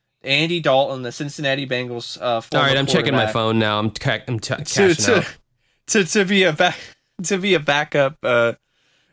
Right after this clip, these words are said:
Speaker 1: quarterback, and, uh, the, the Cowboys fan base, you have people within that fan base who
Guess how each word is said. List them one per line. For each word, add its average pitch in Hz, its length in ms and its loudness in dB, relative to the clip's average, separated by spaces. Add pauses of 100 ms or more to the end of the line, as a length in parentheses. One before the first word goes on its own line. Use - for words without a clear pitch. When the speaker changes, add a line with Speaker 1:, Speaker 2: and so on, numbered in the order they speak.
Speaker 1:
quarterback, 147 720 2
and, 135 560 4
uh, 131 340 2
the, 131 120 -4
the 131 180 -6
Cowboys 151 520 0
fan 160 300 2
base, 120 440 0
you 139 200 -4
have 143 240 0
people 147 260 -4
within 139 240 -4
that 131 160 0
fan 143 320 0
base 123 480 -4 (360)
who 156 380 4